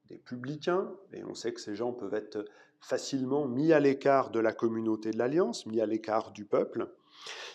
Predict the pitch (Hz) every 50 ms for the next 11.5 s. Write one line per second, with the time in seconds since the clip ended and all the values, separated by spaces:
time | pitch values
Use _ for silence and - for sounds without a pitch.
0 | - - 120 117 143 160 160 156 - - 143 131 - 170 170 170 156 127 - -
1 | - - _ _ _ _ _ _ _ 107 104 110 151 175 185 180 170 139 151 156
2 | 147 143 123 110 104 123 - - 120 - - - - 127 135 131 123 123 120 123
3 | 120 - 196 220 220 - - - 247 - - - - - _ _ _ _ _ _
4 | _ _ - 151 165 190 185 165 156 127 123 120 147 226 254 120 - 170 156 151
5 | 151 135 143 160 160 147 135 - - - - 107 - - - _ _ _ _ _
6 | _ _ _ _ _ _ - 127 160 170 180 196 190 190 190 190 170 - - -
7 | - - - _ _ _ _ _ _ 110 110 139 139 156 160 160 - 240 226 -
8 | - 196 185 - 214 175 175 202 196 180 165 151 143 139 135 120 113 107 95 -
9 | - _ _ _ _ _ _ _ _ - - - - 185 202 196 - - - -
10 | _ _ _ _ _ _ _ - - - 156 151 - 156 139 127 117 104 - -
11 | 139 180 180 - - - - - _